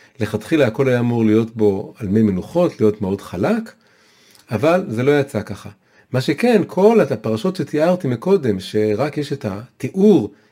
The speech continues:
איך אמור להיות המשכן, וכל ההוראות שמשה רבנו מקבל, זה קורה בזמן הזה. משה רבנו יושב למעלה על ההר,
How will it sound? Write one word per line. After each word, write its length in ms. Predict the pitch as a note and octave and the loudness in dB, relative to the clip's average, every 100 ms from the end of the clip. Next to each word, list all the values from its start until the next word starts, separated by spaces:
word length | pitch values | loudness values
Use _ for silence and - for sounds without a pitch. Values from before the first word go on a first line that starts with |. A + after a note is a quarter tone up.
| - | -10
איך 220 | E3 - | -6 -6
אמור 400 | B2+ C3 E3+ F3+ | -4 0 0 2
להיות 220 | E3 C#3+ | 2 0
המשכן, 520 | C3 A#2 - C3 A#2 G#2+ - _ _ _ _ | -2 -6 -6 -4 -2 -6 -10 _ _ _ _
וכל 260 | G2+ - F3 | -6 2 4
ההוראות 360 | G3+ D#3+ F3 F3+ | 6 4 2 0
שמשה 300 | C#3+ - F3 | -2 -2 -2
רבנו 280 | E3+ F#3 | 0 0
מקבל, 500 | E3+ - E3+ G#3 F#3 | 0 -2 4 4 4
זה 140 | C#3 G#3+ | 2 2
קורה 240 | A3 G#3+ | 4 4
בזמן 320 | G3+ E3 F3 | 4 2 0
הזה. 200 | E3+ C#3+ | 0 -2
משה 240 | C#3 C3 D#3 | -4 -4 -2
רבנו 240 | D3 C#3+ | 0 2
יושב 260 | A#2 B2+ A#2 | 0 -2 0
למעלה 380 | G#2+ A#2 A2 F#2+ | 0 0 0 -2
על 100 | F2 | -4
ההר, 380 | E2+ G3+ G3+ | 0 2 2